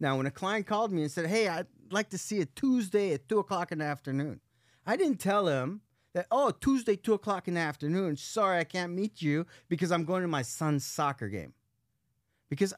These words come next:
really, I don't care what they think about that because it's for me, right? So instead, my response is, "I'm not available Tuesday at two o'clock because I have a prior engagement, but I am available th-, here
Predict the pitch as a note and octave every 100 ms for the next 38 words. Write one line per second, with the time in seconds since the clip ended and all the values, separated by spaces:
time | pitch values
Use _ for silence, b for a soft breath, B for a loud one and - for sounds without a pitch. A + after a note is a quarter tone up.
0 | _ _ _ D3 G3+ C#4 - A#3+ D4+ -
1 | - C#4 B3+ G3 F#3+ F#3+ F#3 - D#4 F#3+
2 | C#3+ G2 - A2+ D#3 b b C#3 D3 C3
3 | A#2+ - - G#2 G#2 A#2 C3 - _ _
4 | _ _ _ A2+ C3 A#3 b b - D#3+
5 | C#3+ - G#3 F3+ D3+ C3+ - - B2 B2
6 | B2 B2 - b C3 D3+ F#3+ D4 C4+ E3
7 | D3 B2+ A#2+ A2+ B2+ A2 A2 F#2+ - F2+
8 | - D#3+ G#3 C3+ - _ _ - A#2+ C#3
9 | D#3 E3+ D#3+ - D3+ D3+ C3 A2 E3+ C#4+
10 | G#2+ G2 G2+ _ _ _ _ _ _ b
11 | b b F#2+ F2+ D3+ D3 F3+ A3 D#3 D3
12 | C#3+ C3 A#2+ G2+ A#2+ D3 D#3+